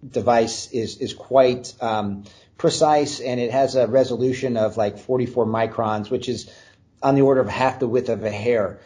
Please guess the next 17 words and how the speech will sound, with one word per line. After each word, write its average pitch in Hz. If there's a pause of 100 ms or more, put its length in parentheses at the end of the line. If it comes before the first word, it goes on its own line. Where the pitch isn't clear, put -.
(160)
So, 120
uh, 117
the, 131
the, 120
um, 113
the 120
system 139
can 120
see, 139 (220)
uh, 110
things, 123
um, 110
that, 107
uh, 107
we 131
sometimes 123
can't, 113